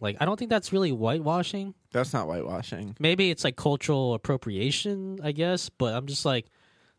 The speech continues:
Speaker 1: because it's a white dude doing, like, Asian martial arts, but I'm just like, yeah, I just, you don't have to be Asian to do <laughs> martial arts
Speaker 2: No, no,
Speaker 1: on
Speaker 2: yeah.
Speaker 1: screen.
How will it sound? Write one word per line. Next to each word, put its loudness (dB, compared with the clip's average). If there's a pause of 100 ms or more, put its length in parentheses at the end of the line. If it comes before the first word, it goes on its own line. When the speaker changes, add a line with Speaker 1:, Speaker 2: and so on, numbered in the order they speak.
Speaker 1:
because 2
it's -4
a 4
white 0
dude 0
doing, -2
like, -2
Asian -2
martial -2
arts, -2
but 0
I'm -4
just 0
like, 0 (1000)
yeah, 2
I -2
just, -4
you 0
don't 0
have 2
to -4
be 2
Asian 2
to 2
do 2
<laughs> 2
martial 0
arts -2 (340)
Speaker 2:
No, 2
no, 2
Speaker 1:
on 2
Speaker 2:
yeah. -4
Speaker 1:
screen. -2